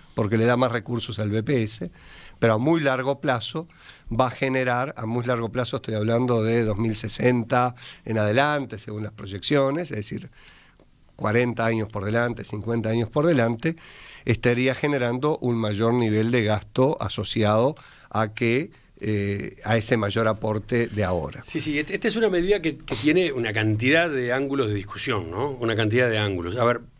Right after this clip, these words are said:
Speaker 2: voy por partes. Eh, en primer lugar, esto implica que la porción de jubilación que se cobrará por ahorro individual será menor que hasta ahora.
Speaker 1: Correcto.
Speaker 2: ¿Cómo
Speaker 1: Siempre,
Speaker 2: se
Speaker 1: a ver,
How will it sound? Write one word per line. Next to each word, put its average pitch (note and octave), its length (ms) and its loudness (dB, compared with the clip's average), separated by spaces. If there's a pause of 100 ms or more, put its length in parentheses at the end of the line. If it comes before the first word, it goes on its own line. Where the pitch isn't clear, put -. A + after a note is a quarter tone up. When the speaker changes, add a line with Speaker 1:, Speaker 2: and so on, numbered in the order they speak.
(460)
Speaker 2:
voy B2 360 0 (240)
por G#2 240 -6
partes. G#2 580 -4
Eh, B2+ 200 -4
en A#2 140 -2
primer C#3+ 240 2
lugar, D3 220 2
esto D#3 120 0
implica F3+ 340 -2
que C#3+ 140 0 (640)
la A2+ 180 2
porción A2+ 400 2
de F3 60 4
jubilación A#2 600 2
que G#2 100 -4
se G2 140 -6
cobrará G2 540 -2
por G#2 160 2
ahorro A#2+ 360 4
individual A2 720 2
será A2 260 -4
menor A#2+ 240 0
que B2 80 -4
hasta G#2+ 140 -4
ahora. C3+ 280 2 (460)
Speaker 1:
Correcto. A#2 500 -2 (580)
Speaker 2:
¿Cómo - 100 -16
Speaker 1:
Siempre, F3 720 0
Speaker 2:
se - 80 -12
Speaker 1:
a A#2+ 80 -2
ver, A2 220 -2